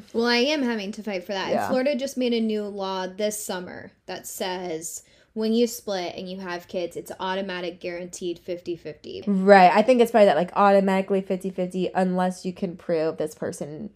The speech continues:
Speaker 2: can't do fifty fifty.
Speaker 1: Yeah, and we'll see. It's a new law. And the reason why I wanna talk about this stuff too, like, even the financial part, is because it's not about the money. I think that a lot of women stay because they're afraid of what's on the other side. And I think just knowing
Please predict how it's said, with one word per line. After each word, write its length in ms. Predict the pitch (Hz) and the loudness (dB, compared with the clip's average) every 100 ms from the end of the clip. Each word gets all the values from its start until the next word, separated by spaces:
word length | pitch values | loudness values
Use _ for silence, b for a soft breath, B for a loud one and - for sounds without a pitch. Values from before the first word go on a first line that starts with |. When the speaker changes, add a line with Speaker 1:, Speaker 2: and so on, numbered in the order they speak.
| _ | _
Speaker 2:
can't 380 | - 202 156 - | -8 -4 -4 -4
do 240 | 180 165 160 | -4 -4 -2
fifty 400 | 165 151 - 180 | -4 -6 -12 -8
fifty. 500 | - - - - - | -8 -8 -16 -14 -10
Speaker 1:
Yeah, 280 | 240 277 233 | -2 0 0
and 160 | 233 233 | 0 0
we'll 160 | 240 233 | 2 0
see. 380 | - 247 202 | -2 -4 -2
It's 160 | 180 214 | -4 0
a 160 | - - | 0 2
new 180 | 220 | 0
law. 420 | 214 202 202 202 220 | -2 -6 -6 -6 -4
And 140 | 262 | -4
the 60 | 285 | -2
reason 340 | 302 339 370 | -4 -4 -4
why 220 | 320 254 | -4 -4
I 60 | 254 | -4
wanna 200 | 240 233 | -4 -4
talk 260 | 226 220 220 | -6 -10 -8
about 240 | 214 202 | -8 -8
this 160 | 214 202 | -10 -12
stuff 720 | - - - - 226 202 - | -14 -16 -18 -10 -8 -8 -10
too, 360 | - 214 196 | -6 -6 -4
like, 200 | 202 190 - | -6 -10 -8
even 240 | 220 214 | -8 -6
the 80 | 208 | -8
financial 500 | 208 196 196 196 196 | -8 -8 -8 -8 -10
part, 460 | 190 185 180 185 - | -12 -10 -8 -6 -6
is 160 | 190 | -10
because 340 | 185 214 208 202 | -10 -8 -6 -6
it's 180 | 220 214 | -8 -4
not 180 | 240 254 | -4 -2
about 240 | 247 226 | -4 -4
the 80 | 220 | -6
money. 440 | 196 180 151 123 - | -8 -8 -10 -12 -8
I 140 | 202 | -10
think 320 | 202 247 233 | -6 -4 -4
that 240 | 233 220 - | -6 -6 -6
a 80 | |
lot 320 | 196 196 190 202 | -6 -4 -4 -4
of 160 | 202 | -6
women 340 | 196 196 190 190 | -10 -8 -8 -8
stay 540 | - - 185 160 190 | -10 -8 -6 -4 -6
because 340 | 214 208 196 | -8 -10 -10
they're 220 | 190 196 190 | -6 -4 -4
afraid 680 | 185 - - 196 190 196 | -8 -20 -12 -6 -4 -4
of 120 | 208 196 | -6 -6
what's 220 | 185 185 | -8 -8
on 100 | 185 | -10
the 100 | 190 | -8
other 220 | 190 190 | -8 -8
side. 480 | 185 180 175 185 190 | -10 -12 -8 -8 -8
And 160 | 190 | -8
I 80 | 185 | -10
think 240 | 185 196 - | -10 -12 -10
just 240 | 196 - | -14 -8
knowing 640 | 196 185 180 185 202 214 | -6 -4 -4 -6 -6 -8